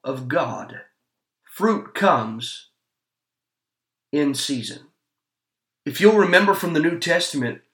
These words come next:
the Bible refers to the fruit of the Spirit as love, joy, peace, long-suffering,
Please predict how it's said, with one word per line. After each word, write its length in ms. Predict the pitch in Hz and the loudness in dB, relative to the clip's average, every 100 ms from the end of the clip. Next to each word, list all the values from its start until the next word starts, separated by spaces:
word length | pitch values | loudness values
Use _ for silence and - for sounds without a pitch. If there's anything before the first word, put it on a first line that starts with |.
| _ - | _ -12
the 100 | 127 | -10
Bible 500 | 120 151 202 208 165 | 2 6 6 6 2
refers 800 | 151 139 - 165 147 123 120 - | 0 0 -2 0 2 0 -4 -8
to 320 | - 131 123 | -6 -4 -4
the 140 | 120 120 | -6 -8
fruit 760 | - - 175 143 104 - - _ _ _ | -10 -4 0 0 -2 -10 -20 _ _ _
of 180 | 127 120 | -8 -6
the 80 | 120 | -6
Spirit 640 | - - 139 131 110 - | -6 -4 -2 -2 -4 -6
as 380 | 123 113 - - | -8 -8 -8 -10
love, 520 | 123 139 123 113 - _ _ | 0 2 2 -2 -8 _ _
joy, 440 | 147 139 113 101 - - | -2 0 -2 -6 -14 -10
peace, 440 | 156 135 104 - _ _ | -6 -4 -6 -12 _ _
long-suffering, 800 | 131 135 - 170 160 127 110 101 | -8 -6 0 2 2 -2 -8 -10